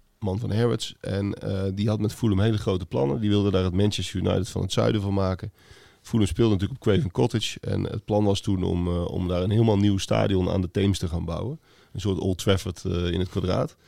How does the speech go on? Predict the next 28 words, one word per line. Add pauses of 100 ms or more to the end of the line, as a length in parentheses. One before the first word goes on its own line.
(400)
En,
ehm, (200)
het
stadion
was
dus
al,
eh,
werd
al
verlaten. (100)
Het
wa-,
de
plannen
waren
al
gemaakt. (260)
Uiteindelijk
kwamen
de
vergunningen
en
zo
toch
allemaal
niet
rond.